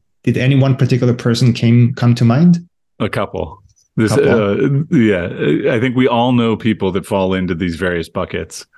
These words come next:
Speaker 1: I couldn't help but
Speaker 2: And
Speaker 1: thinking that, um, I mean, to me, and this is not really a controversial political statement, I don't think, I was thinking Trump.
Speaker 2: Oh, oh God, yes, several of these. So, so that's, so actually, that's a great segue to the last study.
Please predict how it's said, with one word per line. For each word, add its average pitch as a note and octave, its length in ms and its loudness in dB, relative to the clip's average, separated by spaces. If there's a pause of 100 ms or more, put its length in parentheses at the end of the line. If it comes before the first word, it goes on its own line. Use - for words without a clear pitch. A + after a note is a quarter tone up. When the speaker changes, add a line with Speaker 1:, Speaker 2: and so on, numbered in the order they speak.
(260)
Speaker 1:
I C3 140 -4
couldn't F#3 200 2
help A#2 200 2
but F#2+ 80 0
Speaker 2:
And E2+ 80 -2
Speaker 1:
thinking G#2+ 380 0
that, F#2+ 280 -4
um, G2+ 280 0
I - 60 -4
mean, G2 400 0
to - 100 -6
me, F#2+ 300 0
and F2 320 -4 (800)
this F#2+ 140 -8
is E2+ 100 -6
not E2+ 200 -4
really G2 120 2
a E2+ 60 0
controversial - 580 -2
political G2+ 360 -2
statement, G2+ 420 0
I - 60 -2
don't - 180 -2
think, A2 320 -4 (380)
I A#2 80 -2
was D3+ 180 0
thinking G2+ 260 2
Trump. F2+ 380 -4 (680)
Speaker 2:
Oh, B2 340 0
oh C3+ 180 0
God, B2 400 -4
yes, A#2+ 340 -6
several C#3+ 380 -4
of E2+ 120 -8
these. F#2 280 -8 (640)
So, F3 380 -2
so C#3+ 180 0
that's, D#3+ 340 -2 (220)
so C3 580 -4
actually, C3 360 -4
that's C3 360 -4
a C#3 40 -6
great B2+ 240 -4
segue A2 340 -2
to G2 80 -6
the F#2+ 140 -6
last F2 280 -8
study. - 400 -12